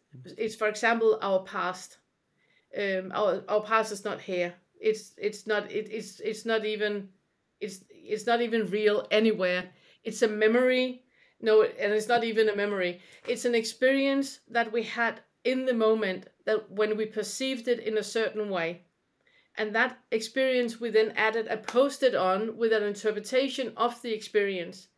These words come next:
Speaker 2: And from that moment, we only, we only reacted on the post-it and put a post-it on the post-it. So fifteen years down the line, we have completely forgot what the, <laughs> what was happening.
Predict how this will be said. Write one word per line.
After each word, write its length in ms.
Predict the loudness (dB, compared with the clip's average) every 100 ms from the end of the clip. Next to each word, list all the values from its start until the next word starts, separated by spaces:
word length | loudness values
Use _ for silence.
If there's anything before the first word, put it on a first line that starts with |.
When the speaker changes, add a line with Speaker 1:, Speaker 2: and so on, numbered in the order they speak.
| _ _ _ -4
Speaker 2:
And 140 | -2
from 200 | -2 0
that 240 | 0 0
moment, 460 | 0 0 2 0 -2
we 160 | -6 0
only, 520 | 2 2 0 -4 -6 _
we 240 | -8 -4 0
only 240 | 2 2
reacted 460 | 0 0 0 0 0
on 120 | 2
the 80 | 2
post-it 600 | 2 0 0 0 -2 -2
and 140 | -8
put 140 | -2 0
a 40 |
post-it 440 | 2 2 2 2 -2
on 140 | 0
the 80 | -2
post-it. 560 | 0 -2 0 -2 -4 -6 _ -20 _
So 340 | 2 4 2 -6 -16
fifteen 460 | -2 -2 0 -2
years 220 | 4 4 4
down 260 | 0 0
the 60 | 0
line, 440 | 0 2 0 -2 -12 _ _ _
we 180 | 0 4
have 180 | 4
completely 460 | 2 2 2 2 0
forgot 600 | 0 2 4 4 2 -8 _
what 280 | 0 0 2
the, 120 | 0
<laughs> 80 | 2 2 4 4
what 160 | 4
was 180 | 2 -4
happening. 680 | -8 -10 0 2 2 -2